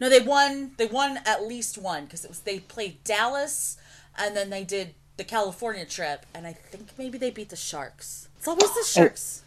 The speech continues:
Speaker 2: I think they did too, 'cause I think that, I, I know it was one out of three of the games that I saw was a win.
Speaker 1: Anyway, it's just something about it, man. There's something about the fucking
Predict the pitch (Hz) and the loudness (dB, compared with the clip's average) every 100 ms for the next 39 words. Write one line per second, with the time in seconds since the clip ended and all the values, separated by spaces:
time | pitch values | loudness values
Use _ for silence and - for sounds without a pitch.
0 | - 156 180 185 - 165 156 147 - 139 | 6 8 10 8 12 12 12 10 10 12
1 | 117 117 - - - - - 151 143 170 | 12 10 2 -20 -20 -20 10 12 12 10
2 | 143 - 131 127 - 156 - 175 185 214 | 6 8 10 12 12 10 10 12 12 12
3 | 196 170 170 165 180 196 190 165 170 156 | 12 12 8 6 8 10 12 12 10 8
4 | 170 165 147 156 151 139 131 127 139 127 | 10 10 8 4 4 6 6 6 8 8
5 | 123 - - - - - 139 135 131 117 | 8 2 -16 -14 -12 2 6 8 6 4
6 | 107 - 214 202 175 175 214 247 - 453 | -2 -8 -6 -4 0 0 0 -2 0 0
7 | 415 - - - - - - 226 233 392 | 0 -6 -14 -14 -6 -2 0 0 0 0
8 | 415 302 233 196 240 262 175 170 170 175 | 2 2 4 6 6 6 2 0 0 2
9 | 185 185 190 208 - 247 262 381 359 285 | 2 0 -2 -6 -2 -4 -2 -2 2 2
10 | 269 302 - - 262 254 277 262 254 247 | 2 -2 -8 -4 -2 0 0 0 0 -4